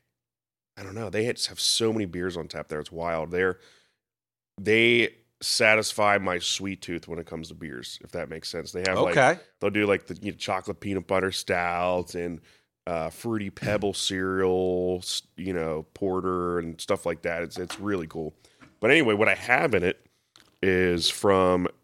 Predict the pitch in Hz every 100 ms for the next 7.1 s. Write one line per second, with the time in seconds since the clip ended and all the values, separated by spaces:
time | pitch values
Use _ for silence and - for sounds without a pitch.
0 | 87 92 - - 113 113 143 117 92 87
1 | 90 110 _ _ - _ - 90 - 92
2 | 92 87 92 92 95 - - - 107 101
3 | 92 87 98 98 87 - 78 73 - _
4 | _ _ _ - 85 87 85 98 107 101
5 | 101 92 85 - 90 87 - 85 82 90
6 | 90 95 92 90 87 92 90 87 113 -